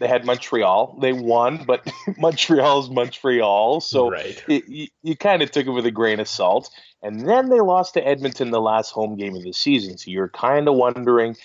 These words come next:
Speaker 1: what's happening here. Is it the last home game? Are they, you know, just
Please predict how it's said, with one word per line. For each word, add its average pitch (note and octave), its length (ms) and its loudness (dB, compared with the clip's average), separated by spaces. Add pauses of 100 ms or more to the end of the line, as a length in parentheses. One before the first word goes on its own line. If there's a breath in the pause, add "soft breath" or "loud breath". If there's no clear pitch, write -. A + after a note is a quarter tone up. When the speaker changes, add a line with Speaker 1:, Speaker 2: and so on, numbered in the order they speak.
(380 soft breath)
Speaker 1:
what's G#2 180 -8
happening G#2+ 460 0
here. A2 260 -4
Is F#2+ 140 -4
it F#2 80 -14
the F#2 100 -8
last G2 380 -2
home G#2 340 -2
game? G2+ 440 -4 (340 loud breath)
Are F#2+ 180 0
they, F#2+ 280 -2
you F#2 220 -6
know, F#2 200 -2
just - 500 -8